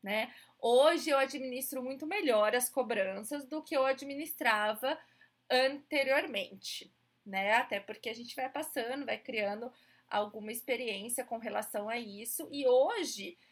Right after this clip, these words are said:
ah, eu tinha uma amiga, né, que trabalhava comigo que falava pra mim: quando o paciente não paga, o cliente não paga,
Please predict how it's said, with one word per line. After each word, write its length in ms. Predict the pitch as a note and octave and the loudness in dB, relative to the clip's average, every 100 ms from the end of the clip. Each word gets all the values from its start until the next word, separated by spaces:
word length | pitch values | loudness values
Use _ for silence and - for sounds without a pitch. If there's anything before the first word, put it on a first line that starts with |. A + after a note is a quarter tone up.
| _ - | _ -2
ah, 360 | G#3 G3+ G#3 A3+ | 0 2 0 -2
eu 120 | A#3+ | -4
tinha 240 | - B3 | -6 -8
uma 160 | C4 A#3+ | -4 -2
amiga, 460 | A3+ A3+ A#3 B3+ | -4 -10 -6 -4
né, 160 | G#3 G3+ | -2 -2
que 80 | - | -4
trabalhava 380 | A3 G#3 G#3 G3+ | -4 -2 -2 -2
comigo 340 | A3 B3+ C4+ | -8 -10 -10
que 100 | C#4+ | -12
falava 380 | C#4+ B3 A3+ A#3 | -4 0 2 0
pra 120 | C4+ | -2
mim: 180 | A#3 F#3+ - _ | -6 -10 -20 _
quando 160 | - G#4 | -10 -8
o 100 | G#4+ | -2
paciente 540 | F4+ E4+ C#4+ C4 C#4 | -2 0 -4 -6 -6
não 160 | B3 G#3+ | -6 -6
paga, 540 | - G3+ A3 A#3+ G#3+ | 0 2 4 2 -4
o 40 | G3 | -10
cliente 420 | - A3 A#3 B3+ | -6 -6 -6 -8
não 180 | G#3+ G3 | -8 -8
paga, 640 | - G#3 A3 A#3+ G#3 G3 | -2 0 0 -2 -4 -6